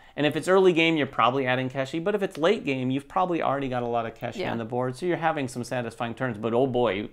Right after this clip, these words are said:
Speaker 1: satisfying is that next round
Speaker 2: <laughs>
Speaker 1: when you put in six more Keshi and so many probably
Speaker 2: Yes.
Speaker 1: come pouring out, 'cause then you're collecting all sorts of Keshi and doing all sorts of things.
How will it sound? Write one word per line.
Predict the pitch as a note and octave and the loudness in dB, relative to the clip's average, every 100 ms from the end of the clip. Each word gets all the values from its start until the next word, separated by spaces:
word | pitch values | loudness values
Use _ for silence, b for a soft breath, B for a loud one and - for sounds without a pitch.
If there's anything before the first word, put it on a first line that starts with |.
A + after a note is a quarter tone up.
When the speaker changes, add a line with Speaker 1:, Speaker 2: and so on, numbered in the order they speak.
| - | -14
Speaker 1:
satisfying | - B2 D3 D#3 B2 G#2+ G#2+ | -2 0 2 0 -2 -2 -2
is | G#2+ | -2
that | G#2 - | -2 -4
next | G#2 B2 C3 - | -4 -6 -6 -8
round | F#2 - - - | -10 -10 -14 -4
Speaker 2:
<laughs> | C4+ C4 A#3 - | 0 0 -4 2
Speaker 1:
when | C#4+ C4+ | 6 8
you | C4 A3+ | 8 6
put | E3 D3+ | 6 6
in | B2 B2 | 4 0
six | - D#3+ D#3+ | -2 0 2
more | C#3+ | 0
Keshi | C#3 D3 - B2 - B B - | 4 2 2 -2 -4 B B 0
and | D3 C#3 | 2 4
so | - - D#3+ F3 | 0 4 8 10
many | D3+ B2+ | 8 6
probably | G#2+ A#2 A#2 A2+ A2+ | 4 4 4 2 0
Speaker 2:
Yes. | |
Speaker 1:
come | B2+ A#2 | -2 -4
pouring | - B2+ A2+ | 0 0 0
out, | A2 G#2+ B B - | 0 -2 B B -4
'cause | C#3+ | 4
then | D3+ F3 | 6 6
you're | C#3+ | 4
collecting | - C3+ B2+ A#2 | 2 0 0 -2
all | G#2 A2+ | -4 -4
sorts | - B2+ | -4 -4
of | B2 | -6
Keshi | - A2+ - | -8 -8 -6
and | A2 | -8
doing | A2 G#2+ | -6 -8
all | - A2 | -6 -8
sorts | A2 A2 G#2 | -6 -8 -10
of | G#2+ | -12
things. | - G#2 G#2 | -10 -12 -12